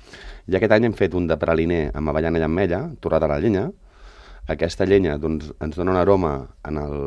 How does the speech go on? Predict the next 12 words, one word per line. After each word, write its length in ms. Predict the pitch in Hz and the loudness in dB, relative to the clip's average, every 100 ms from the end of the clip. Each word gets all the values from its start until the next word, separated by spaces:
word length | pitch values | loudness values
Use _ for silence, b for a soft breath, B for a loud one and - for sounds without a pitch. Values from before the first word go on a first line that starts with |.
| 69 | -8
en 160 | 71 73 | -6 -8
el 80 | |
praliner 400 | 71 73 76 85 78 | -6 -4 -2 -2 -4
final 340 | 80 82 80 60 - - | -4 -2 -2 -4 -12 -18
molt 300 | - 73 92 90 | -8 -2 -2 0
diferent, 400 | 85 110 120 190 - B B B B B B - | -2 0 -2 -4 -10 B B B B B B -6
i 100 | 98 95 | 0 2
vaig 160 | 101 - | 2 2
fer 120 | 101 | -2
primer 180 | 98 95 | 0 0
el 60 | 80 | 0
panellet, 440 | 85 117 127 | 0 0 -2